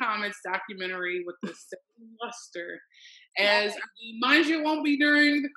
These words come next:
Speaker 1: coronavirus, Lord help us.
Speaker 2: <laughs>
Speaker 1: But, <laughs> you know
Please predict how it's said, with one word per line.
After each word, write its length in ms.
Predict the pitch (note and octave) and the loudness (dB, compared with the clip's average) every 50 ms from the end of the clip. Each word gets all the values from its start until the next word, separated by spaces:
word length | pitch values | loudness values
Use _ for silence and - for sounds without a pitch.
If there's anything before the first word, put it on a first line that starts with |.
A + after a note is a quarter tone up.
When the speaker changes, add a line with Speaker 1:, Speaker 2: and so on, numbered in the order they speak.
| - | -4
Speaker 1:
coronavirus, 680 | D4+ D4+ D4+ D4 C#4+ B3 G#3 F#3+ F3 F3+ F3+ F#3 F3+ - - F#3 | -2 0 2 2 2 0 0 -2 -2 -2 -2 -4 -6 -8 -10 -10
Lord 340 | F#3+ G#3+ A3+ A3+ A#3 A3+ A#3 | -6 -4 -4 -4 -4 -4 -2
help 220 | B3 D4 D4 - F#3 | -2 -2 -2 -4 -8
us. 60 | F3 - - - C#4+ - | -14 -12 -10 -8 -6 -6
Speaker 2:
<laughs> 300 | B3+ C4 - - - - - _ - C4 - _ - C4+ - _ _ - C#4+ _ _ - | -6 -6 -2 -2 -2 -2 -4 _ -12 -12 -12 _ -18 -18 -18 _ _ -16 -16 _ _ -4
Speaker 1:
But, 1000 | A#4+ A#4+ A#4+ A4+ G#4+ G4+ - - - - - - - A#4 A4+ - - G#4 - C4+ | -2 -2 -2 -2 -4 -4 -6 -6 -6 -6 -6 -6 -8 -10 0 2 4 4 4 4
<laughs> 0 | |
you 140 | C#4 C#4+ D4 | 4 4 6
know 300 | C#4 B3+ A#3+ A3+ G#3+ | 4 4 2 0 -2